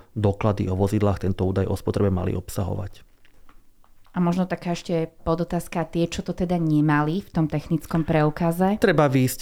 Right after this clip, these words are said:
Speaker 1: z nejakej internej smernice, ktorá sleduje takúto spotrebu, odsledovať si ju teda interným spôsobom.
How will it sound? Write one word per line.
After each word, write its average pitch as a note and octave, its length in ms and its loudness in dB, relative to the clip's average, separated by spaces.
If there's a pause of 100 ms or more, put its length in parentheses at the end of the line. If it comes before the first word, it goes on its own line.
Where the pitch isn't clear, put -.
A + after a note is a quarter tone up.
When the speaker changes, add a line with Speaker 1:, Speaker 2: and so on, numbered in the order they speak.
Speaker 1:
z G2+ 80 -2
nejakej A#2 480 4
internej A#2 480 4
smernice, A2 480 2
ktorá G#2 320 2
sleduje G#2+ 560 4
takúto G#2+ 400 0
spotrebu, G2+ 640 0
odsledovať G2+ 480 0
si - 160 -2
ju - 80 2
teda G#2 160 0
interným G2 400 2
spôsobom. F#2 640 -2